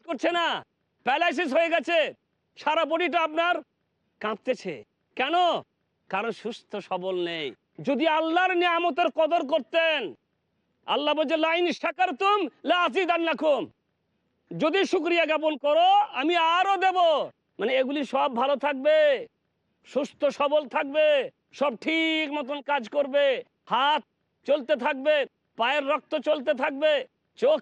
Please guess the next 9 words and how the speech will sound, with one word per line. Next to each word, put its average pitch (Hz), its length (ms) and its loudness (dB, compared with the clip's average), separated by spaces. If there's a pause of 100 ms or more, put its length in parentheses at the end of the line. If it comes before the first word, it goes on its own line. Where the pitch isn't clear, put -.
কাজ 294 240 -2
করবে, 302 340 0
সব 339 280 0
ঠিক 330 160 -2
মতন 311 260 -2
চলতে 269 260 -2
থাকবে। 208 440 -4 (300)
"ওয়ালাইন 359 540 4
কাফারতুম", 302 640 2